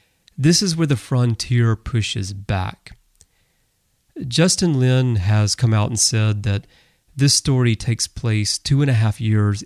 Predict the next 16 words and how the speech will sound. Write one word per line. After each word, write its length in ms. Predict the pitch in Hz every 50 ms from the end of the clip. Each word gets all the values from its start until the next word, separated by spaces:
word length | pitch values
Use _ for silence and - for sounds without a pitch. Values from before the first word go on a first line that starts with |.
| - _ -
into 260 | 135 120 120 120 120
the 120 | 110 107
five-year 480 | - - 107 104 104 98 98 95 95 90
mission. 580 | 90 90 90 85 - - - - - - 147 - _ _ _ - _ _ _ _ _ _ _ _ _ _ _ _ _ _ _ -
And 460 | 120 117 113 113 113 110 110 107 104 - _ _ _ _ _ _ _ _ _ _ _ _ _ _ _ _ _ _ _ _ _ -
if 160 | - 117 113
you 60 | 135
think 220 | 120 - 175 180 185
about 340 | 165 151 139 127 127 - 117
them 360 | 120 120 120 117 113 110 - -
exploring 920 | 123 98 - - - - 135 135 139 131 107 95 90 90 90 101 120 - -
and 220 | - 117 113 110
they're, 240 | 113 110 110 110 -
they're 120 | - 107
pushing 580 | 101 _ - - 170 165 - - - 175 165 147
out, 400 | 139 139 143 143 156 - -